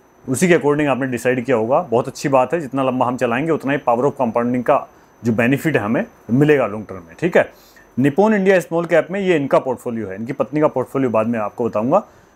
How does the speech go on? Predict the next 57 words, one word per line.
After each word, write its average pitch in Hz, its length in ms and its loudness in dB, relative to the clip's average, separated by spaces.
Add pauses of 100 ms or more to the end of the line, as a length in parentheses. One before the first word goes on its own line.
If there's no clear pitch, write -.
निप्पॉन 156 280 4
इंडिया 185 200 2
स्मॉल 170 220 -4
कैप 151 200 0
में 143 100 -4
पन्द्रह 143 260 -2
सौ 156 100 -4
रुपये 151 200 -2
की 147 60 0
एसआईपी, 151 400 -2 (320)
एचडीएफसी 165 540 2
स्मॉल 156 260 -2
कैप 147 220 2
में 143 80 -2
भी 143 60 -2
पन्द्रह 135 280 0
सौ 139 140 -2
रुपये 135 180 0
की 131 60 0
एसआईपी, 131 400 0
क्वांट 175 420 2
फ्लेक्सी 139 400 -2
कैप 131 240 0
में 151 140 -4
दो 131 100 2
हज़ार 113 140 0
रुपये 101 220 -8
की 107 60 -4
एसआईपी। 123 520 0
टोटल 170 260 4
पाँच 170 260 2
हज़ार 185 140 6
रुपये 170 200 4
का 170 100 6
पोर्टफोलियो 156 420 0
जो 135 120 0
इनका 123 280 0
है, 165 160 -6 (200)
ये 131 80 0
तीन 156 320 0
इनकी 135 300 0
स्कीम 151 340 0
है। 160 140 -2 (160)
स्कीम 175 320 0
की 175 80 4
यदि 165 120 0
बात 147 240 2
करें, 160 240 -4
निप्पॉन 143 280 -4
इंडिया 143 200 0
स्मॉल 139 260 -4
कैप 147 100 2
आपको 139 200 -2
पता 127 200 -2
है 139 80 0
कि 143 60 -6
परफॉर्मिंग 131 600 -2